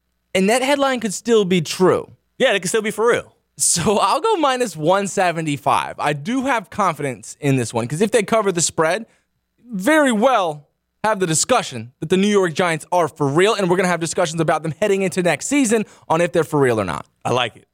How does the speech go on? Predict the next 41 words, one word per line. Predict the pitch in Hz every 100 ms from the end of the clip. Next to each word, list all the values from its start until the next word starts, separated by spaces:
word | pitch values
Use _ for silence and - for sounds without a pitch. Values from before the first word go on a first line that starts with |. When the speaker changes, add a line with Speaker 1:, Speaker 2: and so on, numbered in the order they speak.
| -
Speaker 2:
I | 123
like | 117 -
it. | -
Okay, | 127 127 123 110 -
okay, | 123 127
that's | 123 151
a |
really | 165 165
good | 160
headline. | 143 147 139 131
Here | 208
goes | 247 190
a, | 175
a | 151
bad | 135 151 151
headline, | 131 127 107 104
an | 113 117
example | 110 131 139
of | 120
a, | 113 -
a | 113
lazier | 123 123 107 113
headline. | 104 104 104 104 101 98 - _ _ _
Um, | 120 120 117 107
this | 170 208
one | 208 165
comes | - 165 147
from | - 147 131 123 113 - _ _ _ _ _ _
Ashley | 127 151 165 - 160 151 -
Sierra, | - 147 131 123 104 98 117 143 _ _ _ _ _
who | 135
just | 120 123 -
also | 113 113 113 87
happens | 107 - 104
to | 101
be | 101
my | 98
fiance. | - 107 101 95 98 95 - _ _
She | - 254
says, | 277 247 - -
"Chiefs." | - 208 101 - -